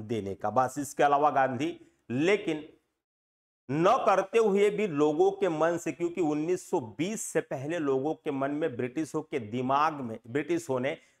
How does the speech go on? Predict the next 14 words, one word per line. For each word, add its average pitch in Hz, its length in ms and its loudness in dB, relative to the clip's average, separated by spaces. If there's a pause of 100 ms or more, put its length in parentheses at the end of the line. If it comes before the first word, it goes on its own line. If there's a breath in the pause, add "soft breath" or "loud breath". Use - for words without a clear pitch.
भारतीयों 127 480 2
के 170 160 -6
दिमाग 135 420 0
में 139 240 -8
जिस 135 200 -8
प्रकार 139 400 -2
का 139 160 -4
डर 123 280 -2
और 143 140 -2
खौफ 139 360 -4 (100)
पैदा 131 280 -2
कर 127 240 -6
लिया 123 260 -4
था 139 240 -2